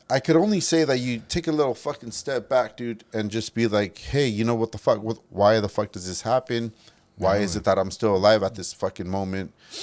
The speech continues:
Speaker 1: Why is it that we still get to experience all this, all these struggles and shit? And it just kinda seems like it's a fucking test, dude.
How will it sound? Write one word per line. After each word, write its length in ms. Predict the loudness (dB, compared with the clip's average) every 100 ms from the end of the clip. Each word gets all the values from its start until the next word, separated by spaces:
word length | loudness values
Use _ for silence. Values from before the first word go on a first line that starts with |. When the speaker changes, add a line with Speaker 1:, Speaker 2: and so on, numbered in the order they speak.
| -4
Speaker 1:
Why 120 | -2
is 120 | 0
it 60 | 0
that 120 | -2
we 100 | -2
still 280 | -6 -4 -4
get 180 | -2 -4
to 100 | -4
experience 520 | -6 -6 -4 -2 -2
all 100 | -2
this, 180 | -4 -6 -4
all 100 | -2
these 200 | -2 -4
struggles 500 | -4 2 2 2 -4
and 140 | -6
shit? 340 | -6 -6 -6 -8 -16 -20 -6
And 100 | -2
it 60 | 0
just 220 | 0 0
kinda 180 | 0 -2
seems 240 | -2 -2
like 120 | -4 -4
it's 100 | -4
a 60 |
fucking 360 | 0 0 -2 -6
test, 320 | -2 -2 -4
dude. 140 | -6